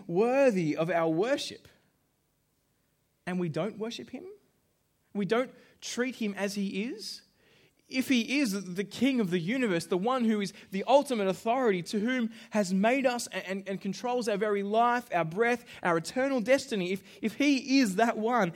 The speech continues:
and we don't worship him, well, then we're in grave danger. Because he's the one who is in control. He's the authority. Think about it this way for a moment. Just say, um,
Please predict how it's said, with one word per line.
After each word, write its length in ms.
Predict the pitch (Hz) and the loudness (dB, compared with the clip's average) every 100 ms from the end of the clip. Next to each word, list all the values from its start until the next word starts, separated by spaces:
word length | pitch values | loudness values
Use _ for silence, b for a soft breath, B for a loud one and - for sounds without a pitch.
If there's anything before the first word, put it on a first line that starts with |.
| B | B
and 140 | 202 196 | 0 2
we 80 | |
don't 340 | 196 214 269 220 | 2 2 0 0
worship 360 | 196 233 247 | -2 -2 -6
him, 240 | - 254 339 440 _ _ _ _ _ _ _ _ _ _ _ _ _ _ _ _ | -6 -6 -6 -12 _ _ _ _ _ _ _ _ _ _ _ _ _ _ _ _
well, 200 | 165 180 | -14 -8
then 180 | 196 214 | -6 -4
we're 160 | 214 370 | -4 -6
in 160 | 160 - _ _ _ _ _ _ | -10 -12 _ _ _ _ _ _
grave 280 | 190 190 160 | -8 -6 -4
danger. 340 | 190 285 - - _ _ _ _ _ _ _ _ _ _ _ _ _ _ | -6 -8 -14 -20 _ _ _ _ _ _ _ _ _ _ _ _ _ _
Because 280 | 226 262 - B B B _ _ _ _ _ _ _ _ | -4 -4 -4 B B B _ _ _ _ _ _ _ _
he's 160 | 233 226 | -6 -2
the 80 | 220 | 0
one 200 | 254 269 | 0 0
who 120 | 233 | -2
is 100 | 202 | -2
in 80 | 196 | -4
control. 600 | 196 - 233 294 240 170 | -4 -6 -4 -2 0 -2
He's 260 | 233 233 | -2 -4
the 100 | 220 | -6
authority. 680 | 226 196 294 359 208 113 147 _ _ _ _ _ _ _ _ _ _ _ - - - | -8 -8 -10 -8 -12 -14 -20 _ _ _ _ _ _ _ _ _ _ _ -20 -20 -8
Think 160 | 330 | -2
about 140 | 339 262 | 2 2
it 60 | |
this 140 | 277 254 | 0 -2
way 140 | 220 | -4
for 120 | 202 | -2
a 40 | 190 | -2
moment. 260 | 165 131 B B B - - | -2 -4 B B B -20 -8
Just 140 | - | -4
say, 280 | 262 240 208 - _ _ - | 2 0 0 -10 _ _ -10
um, 300 | 185 180 175 | -2 0 -2